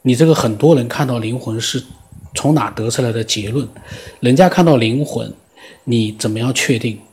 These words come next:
他真的看到了灵魂？所以有些这样的话，你说的话，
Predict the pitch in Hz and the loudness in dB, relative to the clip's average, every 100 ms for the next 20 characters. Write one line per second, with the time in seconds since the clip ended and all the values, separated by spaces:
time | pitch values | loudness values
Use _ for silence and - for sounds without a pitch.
0 | - 120 - 147 139 120 - 113 113 113 | -12 -10 -4 -4 -4 -8 -8 -8 -8 -10
1 | 110 123 127 120 - _ _ _ _ _ | -8 -6 -6 -8 -12 _ _ _ _ _
2 | _ _ _ _ - - 214 208 143 113 | _ _ _ _ -6 0 4 4 2 2
3 | - 160 220 196 143 - 160 131 117 113 | 2 4 4 4 2 2 0 0 -4 -4
4 | 110 - 165 165 165 147 | -4 -2 -2 0 -2 -2